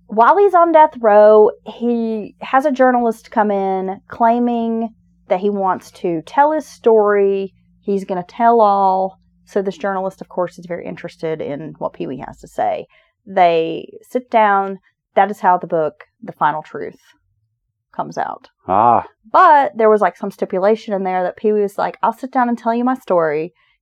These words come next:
Speaker 1: You can publish it, but you have to wait until after I'm dead."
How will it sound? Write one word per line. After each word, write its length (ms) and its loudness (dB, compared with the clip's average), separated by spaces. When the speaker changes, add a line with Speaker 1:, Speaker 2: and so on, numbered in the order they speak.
Speaker 1:
You 80 -10
can 160 -10
publish 440 -2
it, 220 -4
but 100 -10
you 80 -10
have 220 -4
to 80 -4
wait 220 -6
until 300 -14
after 320 -8
I'm 180 -10
dead." 320 -14